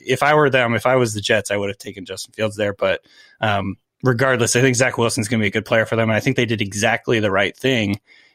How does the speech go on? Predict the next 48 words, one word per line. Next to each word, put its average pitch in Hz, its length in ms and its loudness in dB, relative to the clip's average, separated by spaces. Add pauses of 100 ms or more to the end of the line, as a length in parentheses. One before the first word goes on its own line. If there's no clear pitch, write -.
in 110 440 2 (460)
adding 117 640 0 (680)
Elijah 127 280 2
Vera 139 180 2
Tucker. 123 540 0
I 123 120 0
don't, 147 200 2
I 131 100 2
didn't 147 160 4
love 143 160 2
the 123 60 -2
value 127 300 2
of 113 60 -2
trading 120 280 0
up, 120 120 0
but 127 80 2
I 117 80 2
think 123 160 -2
he's 113 140 -2
a 113 40 -4
very 117 200 2
good 113 180 -2
player. 127 400 0 (340)
Um, 110 340 -2 (100)
I 120 60 0
think 117 180 0
he's 110 560 -2
gonna 117 200 0
slot 123 300 2
in 120 140 4
there 117 140 4
at 110 100 0
left 113 200 0
guard 117 400 2
right 110 160 2
next 113 280 -2
to, 110 200 2
uh, 104 220 2
Mekhi 107 260 -2
Becton. 110 380 0
I 107 80 0
think 110 160 -6
that's 104 140 -2
gonna 107 140 -4
be 101 40 -2
an 90 80 -6
awesome 104 340 -2
little 98 220 -2